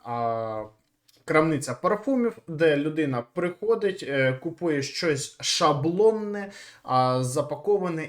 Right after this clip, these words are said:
і йде. Або, е, островок, де на розлив тобі, е, розливають, е, турецьку шнягу або щось, е, що важко назвати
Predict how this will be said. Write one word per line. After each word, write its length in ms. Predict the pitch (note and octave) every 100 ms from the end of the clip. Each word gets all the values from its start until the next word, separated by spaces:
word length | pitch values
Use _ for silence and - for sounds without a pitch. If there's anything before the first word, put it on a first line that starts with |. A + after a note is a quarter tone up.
| D3+
і 100 | F3
йде. 500 | D3+ B2+ D3 C3 G#2 - - - -
Або, 640 | C#3 C#3 F3 E3 C3+ - _ _ -
е, 40 | C3 B2+ B2 A#2+ A#2
островок, 680 | D3 - E3+ D#3 F#3+ G#3+ C#3+
де 340 | C3 C#3 C3+
на 140 | C3 C3
розлив 380 | C3+ B2+ F3+ F3
тобі, 320 | C3+ B2+ C#3
е, 360 | B2 A#2 A#2+
розливають, 840 | A#2+ A#2+ B2 B2+ C3+ C#3 B2 A2+ -
е, 420 | A#2 A2 A2 A2+ A2+
турецьку 520 | - C3+ C3 B2+ -
шнягу 580 | B2 - D#3 G#3+ D3+ C3
або 1080 | A#2 A2+ A2+ B2 B2 A#2+ A2+ A2 G#2+ G#2+ G#2
щось, 500 | G2+ - C#3+ C#3 C3
е, 200 | A2+ A2+
що 460 | A2 - A#2+ A2+ A2 -
важко 720 | E3 C#3+ E3 F3 G3 - F3
назвати 720 | D3 C3+ B2 B2 B2+ B2+ A#2